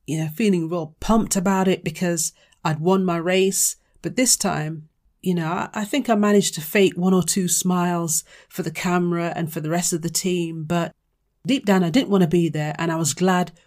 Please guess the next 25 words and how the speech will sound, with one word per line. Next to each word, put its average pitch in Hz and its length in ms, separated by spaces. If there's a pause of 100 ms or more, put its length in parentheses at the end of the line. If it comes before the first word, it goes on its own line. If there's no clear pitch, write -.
when 180 160
it 175 100
was 165 140
all 170 220
over. 151 480 (1200)
So - 140
you 262 320
choose 262 420
what 190 140
works 190 280
for 175 120
you. 156 260 (400)
Try 247 240
having 196 320
a 165 60
couple 180 300
of 165 60
days 170 480
where 156 420 (480)
you 190 140
do 190 160
a 190 60
completely 190 480
different 185 280
workout, 156 540